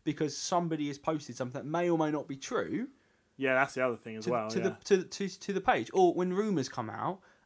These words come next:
Speaker 1: and, um, when people massively jump on the, the bandwagon to, to say how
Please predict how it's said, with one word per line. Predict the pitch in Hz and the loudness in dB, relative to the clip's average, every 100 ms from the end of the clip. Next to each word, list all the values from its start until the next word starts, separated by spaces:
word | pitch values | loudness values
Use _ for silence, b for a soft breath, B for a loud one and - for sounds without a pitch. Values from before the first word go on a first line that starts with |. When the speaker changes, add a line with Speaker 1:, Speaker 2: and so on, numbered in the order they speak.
| _ | _
Speaker 1:
and, | 139 147 147 147 - _ 139 | 0 0 -2 -8 -10 _ -6
um, | 143 143 139 | -4 -4 -6
when | 151 147 | -6 -6
people | 160 156 | -6 -4
massively | 156 156 - 156 147 | -2 -2 -2 -6 -6
jump | 143 147 143 | -4 -6 -6
on | 143 143 | -8 -8
the, | 143 | -10
the | 139 | -10
bandwagon | 135 143 143 143 143 135 | -4 -4 -2 -6 -8 -10
to, | 143 139 | -6 -8
to | 135 143 143 | -8 -8 -6
say | 139 147 139 | -2 -2 0
how | 143 143 | 2 2